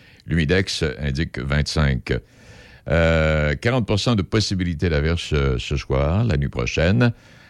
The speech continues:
et même risque d'orage au cours de la nuit. On parle de dix à vingt millimètres de pluie. Et puis demain, mardi, trente et un mai, dernier jour de, de, de, de ce mois, surtout nuageux, avec petite possibilité d'averse en matin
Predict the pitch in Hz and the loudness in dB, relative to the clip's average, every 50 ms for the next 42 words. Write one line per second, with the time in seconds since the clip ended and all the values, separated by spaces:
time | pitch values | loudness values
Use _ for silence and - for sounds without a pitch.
0 | - - - _ - - - 73 73 71 71 67 67 80 85 80 73 - 127 110 | -20 -20 -20 _ -20 -12 -6 -4 -2 0 0 0 0 0 0 0 2 2 0 0
1 | - - 85 85 80 76 92 98 92 82 76 62 - 62 - - 71 64 - - | 0 0 0 2 2 4 4 2 2 2 0 -2 -4 -6 -6 -8 -10 -8 -4 -2
2 | 73 73 67 64 64 65 60 65 85 107 95 - 90 85 71 69 69 78 107 113 | 0 0 0 0 0 0 0 0 0 0 2 2 2 2 2 0 0 2 0 0
3 | - - 71 71 80 87 87 78 71 73 73 82 85 - - 71 62 64 62 - | 2 0 0 2 2 2 2 2 0 0 0 0 0 0 -2 -2 -2 -2 -4 -4
4 | - - 64 67 69 73 71 - - _ _ _ - - _ - - - - - | -4 -2 0 0 2 0 0 -2 -8 _ _ _ -20 -20 _ -10 -4 -4 -2 -2
5 | 65 65 67 65 69 76 76 71 69 67 65 80 107 98 - 78 67 62 64 67 | 0 0 2 2 2 2 2 2 2 0 2 0 0 0 0 0 0 0 0 0
6 | 69 85 104 110 95 87 80 78 80 78 76 76 76 73 67 67 76 71 69 62 | 2 2 2 4 4 4 2 2 2 0 2 2 0 0 0 0 0 0 0 0
7 | 62 58 53 60 58 53 52 50 50 53 52 - - 76 71 - 92 101 120 131 | -2 -4 -4 -6 -6 -6 -6 -8 -10 -10 -8 -6 -4 -2 0 0 2 2 2 2
8 | 151 151 147 - - - - - - - - - 90 80 - 92 82 80 73 69 | 2 0 -2 -4 -10 -20 -20 -20 -18 -10 -4 -2 -2 -2 0 -2 -2 0 -2 -2
9 | 64 71 78 87 87 73 71 - - - - - - - - - - - - - | -2 -4 -4 -4 -4 -4 -6 -6 -6 -8 -8 -10 -12 -20 -20 -20 -20 -20 -20 -20
10 | - _ - - - - 120 117 - - - - - - 90 90 - - - 90 | -20 _ -20 -14 -8 -6 -6 -6 -6 -8 -8 -8 -4 -2 0 0 0 0 -2 -2
11 | - - 87 78 76 76 71 - - 71 64 60 62 69 71 69 - - 82 82 | 0 0 0 0 0 -2 -2 -2 -2 -2 0 0 0 -2 -2 -2 -4 0 2 2
12 | 80 82 85 82 80 - - 67 | 4 4 4 2 2 0 -2 -6